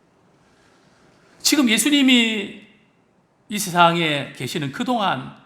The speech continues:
그것이 바로 빛이, 생명의 빛이 있는 동안입니다.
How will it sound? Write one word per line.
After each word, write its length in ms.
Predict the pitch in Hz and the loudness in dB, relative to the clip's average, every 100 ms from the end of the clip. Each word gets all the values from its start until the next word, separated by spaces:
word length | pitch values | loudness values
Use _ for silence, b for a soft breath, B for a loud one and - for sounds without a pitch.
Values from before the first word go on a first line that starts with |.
| _ _ _ | _ _ _
그것이 240 | 269 240 | -6 -4
바로 560 | 180 143 190 - 202 214 B B _ | -4 -4 -4 -4 -8 -14 B B _
빛이, 960 | - 277 - - 302 269 254 220 - - - | -8 -6 -4 -2 0 2 0 -2 -10 -20 -6
생명의 680 | - 370 339 302 254 214 170 | -4 0 2 2 2 0 -2
빛이 680 | 285 - 311 214 135 - | -6 -4 -2 -2 -4 -8
있는 280 | 185 185 214 | -2 0 2
동안입니다. 720 | 208 208 165 113 113 - - | 0 0 -2 -6 -10 -14 -18